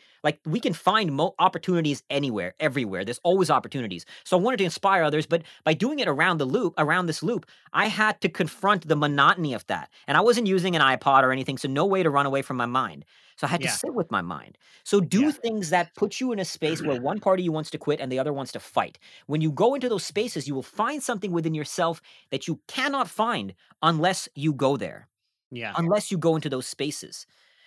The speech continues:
Speaker 1: So by doing that, and then the other way is once you become more self-aware of what the stuff is, like, whatever your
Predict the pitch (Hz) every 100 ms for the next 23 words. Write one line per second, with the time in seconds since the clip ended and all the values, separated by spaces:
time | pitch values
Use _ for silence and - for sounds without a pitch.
0 | _ - 170 185 151 175 269 240 120 107
1 | 185 190 233 226 277 330 196 175 156 220
2 | - 190 170 - 214 185 175 - 165 156
3 | 139 120 143 - 127 127 165 - - -
4 | 143 139 127 202 - - - 143 147 170
5 | 190 190 139 160